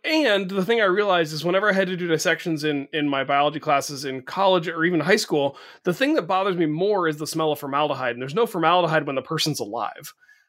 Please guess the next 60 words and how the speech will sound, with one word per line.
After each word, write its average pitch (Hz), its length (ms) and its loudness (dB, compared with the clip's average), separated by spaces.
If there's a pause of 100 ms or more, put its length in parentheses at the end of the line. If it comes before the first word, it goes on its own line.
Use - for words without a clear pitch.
(220)
So 147 420 0 (240)
the - 60 -2
person's 214 320 0
alive. 185 240 2
And 185 140 2
the 180 40 4
thing, 262 200 2
the 190 100 2
thing 247 220 2
that 190 120 0
bothered 202 340 2
me 143 360 0
is 160 300 0 (360)
at 151 120 -2
the 170 80 -4
very 240 320 0
end 240 80 2
of 214 80 2
the 208 60 -2
surgery, 190 380 -2
just 185 220 -2
to 233 60 -6
make 226 160 2
sure 247 200 0
he'd 208 120 -2
done 220 100 4
everything 214 300 2
cor-, - 140 -14 (100)
correctly, 190 420 0
he 180 120 2
said, 180 280 2
"Okay, 214 240 2
go 190 120 2
ahead 196 100 4
and 190 80 0
take 185 140 2
the 170 40 -4
tourniquet 220 360 2
off." 151 280 2
And 175 160 0
then 185 80 4
you 185 80 2
see 226 240 2
the 214 140 2
arm 175 300 2
come 175 140 -2
back 160 200 0
to 165 60 -4
life 165 200 2
'cause 156 120 -4
you 151 80 -6
see 170 120 -2
all 170 80 4
the 151 80 -4
blood 147 300 0
start 135 220 -4
flowing 123 200 -4
back 135 280 -6
in 156 100 -2
it. - 180 -6